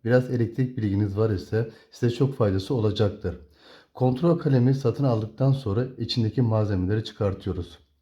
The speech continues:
Bu şekilde bir otokontrol kalemi yapabilmek için, şu şekilde bir otokontrol kalemi yapabilmek için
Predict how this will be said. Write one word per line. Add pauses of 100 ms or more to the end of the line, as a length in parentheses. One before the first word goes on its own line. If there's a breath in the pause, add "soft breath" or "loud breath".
(540 loud breath)
Bu
şekilde
bir
otokontrol
kalemi (420)
yapabilmek
için, (600)
şu
şekilde
bir
otokontrol
kalemi
yapabilmek
için